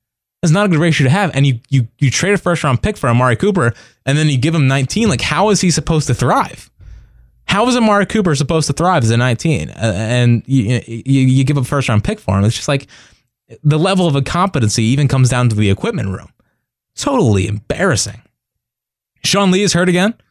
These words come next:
Um, so I don't know, <laughs> like, I don't know how Dak's supposed to be good if Sean Lee's hurt again. Um, poor Sean Lee,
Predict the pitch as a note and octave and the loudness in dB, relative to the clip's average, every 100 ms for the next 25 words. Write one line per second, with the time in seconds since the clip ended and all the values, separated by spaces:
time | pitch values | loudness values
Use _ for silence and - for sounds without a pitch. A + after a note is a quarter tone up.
0 | _ _ _ _ A2+ G#2+ G2+ - A#2+ C#3 | _ _ _ _ 0 2 2 0 0 0
1 | C#3 C3+ C3 - - - F#2+ - A#2+ - | 2 2 0 -4 -18 -12 -8 0 0 0
2 | - - C3+ A#2+ - B3 D#4 C4 G2 G#2 | -10 -8 -6 -6 -8 -16 -14 -4 -2 0
3 | B2 C3 D3 F3 - D3 D3 D3 A#3+ F#3 | 0 0 -2 -2 -2 -2 -2 0 0 0
4 | F3+ E3 A3 F3 B2 G#2 G2+ B2 F#2+ - | 0 0 0 0 0 2 2 0 -2 -12
5 | - - B2 C3 B2+ B2 A#2+ G#2+ A3+ A#3+ | -20 -6 -2 2 2 2 0 0 0 0
6 | A3 F3+ C#3+ D3 C#3+ | 0 2 2 2 -2